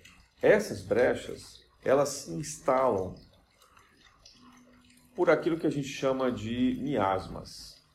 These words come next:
né? Então isso fica nas paredes,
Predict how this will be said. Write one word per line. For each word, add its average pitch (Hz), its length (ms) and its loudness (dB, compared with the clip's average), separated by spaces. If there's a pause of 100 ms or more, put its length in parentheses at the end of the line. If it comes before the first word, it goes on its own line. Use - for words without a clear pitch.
(240)
né? 101 200 -6 (460)
Então 135 120 -4
isso 147 180 -6
fica - 220 -6
nas 160 200 -4
paredes, 120 880 -2